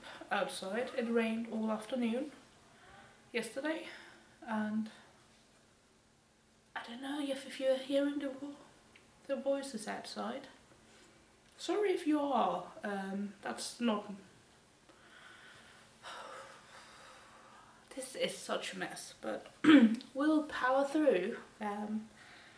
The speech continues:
and yeah, this, I haven't clipped the ends yet. They're still hanging around.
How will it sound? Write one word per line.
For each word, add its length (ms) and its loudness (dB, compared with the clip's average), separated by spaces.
and 500 -2
yeah, 200 4
this, 400 2
I 80 2
haven't 300 2
clipped 420 -4
the 160 4
ends 360 0
yet. 180 -2
They're 180 0
still 320 6
hanging 340 0
around. 420 -2